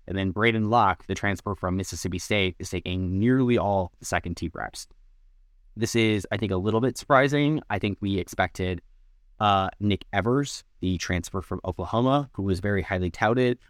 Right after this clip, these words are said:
the first of these very highly recruited quarterbacks to commit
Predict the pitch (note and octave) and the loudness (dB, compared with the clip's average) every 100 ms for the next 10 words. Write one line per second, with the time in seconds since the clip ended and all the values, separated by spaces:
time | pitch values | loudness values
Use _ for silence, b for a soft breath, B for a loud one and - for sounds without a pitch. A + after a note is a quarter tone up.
0 | _ G2 - G#2 A2+ - - G2 A2 A2 | _ -10 -4 -2 -2 -4 -8 -2 0 0
1 | - G2 G2+ - G#2 G#2+ A2 - G#2+ - | -2 -4 -2 -2 0 0 0 -2 -6 -4
2 | A2+ G#2 G#2 - - A2+ A2 G#2+ A#2+ - | -4 -2 -4 -8 -10 -4 0 2 2 0
3 | - - G#2+ - F2+ B2+ - | -8 -4 -6 -4 -2 -2 -4